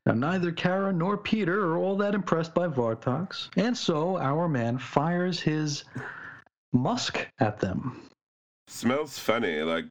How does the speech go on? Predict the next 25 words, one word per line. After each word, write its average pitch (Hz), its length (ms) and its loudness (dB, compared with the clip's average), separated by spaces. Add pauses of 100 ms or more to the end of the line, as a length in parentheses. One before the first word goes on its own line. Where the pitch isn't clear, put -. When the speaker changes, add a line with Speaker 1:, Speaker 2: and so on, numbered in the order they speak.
Speaker 2:
burnt 113 340 0
armpit 107 400 0
hair 82 260 0
and 78 180 -2
elephant 98 400 -2
urine. 76 420 0 (920)
Speaker 1:
Gotta 143 180 2
say, - 120 0
that's 110 240 -2
awfully 113 380 0
specific. 101 600 -2
Speaker 2:
How 110 60 2
Speaker 1:
I - 40 2
Speaker 2:
did 208 60 0
Speaker 1:
mean, 156 60 -2
Speaker 2:
she 190 220 -2
know 147 160 2
what 117 180 -4
that 90 180 0
smells 147 300 0
Speaker 1:
yeah, 123 60 2
Speaker 2:
like? 120 100 2
Speaker 1:
I 120 40 2
don't 117 220 0
know. 117 460 2